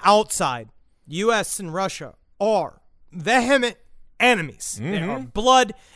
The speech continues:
Speaker 1: enemies about to destroy the world in order to make sure that one has more power than the other. They are ready to do a nuclear war, do a full no-holds-barred, mutual destruction.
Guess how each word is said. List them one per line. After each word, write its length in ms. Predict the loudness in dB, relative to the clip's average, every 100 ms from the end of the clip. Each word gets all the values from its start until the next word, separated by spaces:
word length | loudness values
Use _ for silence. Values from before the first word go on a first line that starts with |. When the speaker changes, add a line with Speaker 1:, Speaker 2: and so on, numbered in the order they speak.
| -2
Speaker 1:
enemies 440 | 0 2 0 -4 -6
about 560 | -8 -4 2 4 2 -2
to 80 | -12
destroy 920 | -8 -6 -2 -2 -4 -2 2 4 2
the 160 | 0 -4
world 580 | 2 2 2 -6 -16 -20 -20 -8
in 120 | -2
order 180 | 0 0
to 60 | 0
make 220 | 0 -2
sure 300 | -2 2 4
that 160 | 2 -2
one 580 | -2 4 6 6 2 -4 -8 -12
has 340 | -4 -2 -2
more 280 | -2 2 2
power 540 | 2 0 0 0 -2 -4
than 180 | -4
the 120 | -2 -2
other. 160 | -2
They 120 | 0 4
are 180 | 4
ready 420 | 4 2 2 -6 -14 -20 -16
to 120 | -10 -10 -10
do 200 | -8 -6
a 100 | -4
nuclear 640 | 0 4 4 4 -4 -2 0
war, 340 | 2 2 0
do 200 | -6 -6
a 40 |
full 440 | -6 -4 -2 0 -2
no-holds-barred, 1040 | -2 0 2 2 0 -2 -2 0 2 0 -4
mutual 500 | -4 -4 -6 -8 -10
destruction. 760 | -8 -8 -4 -6 -6 -8 -8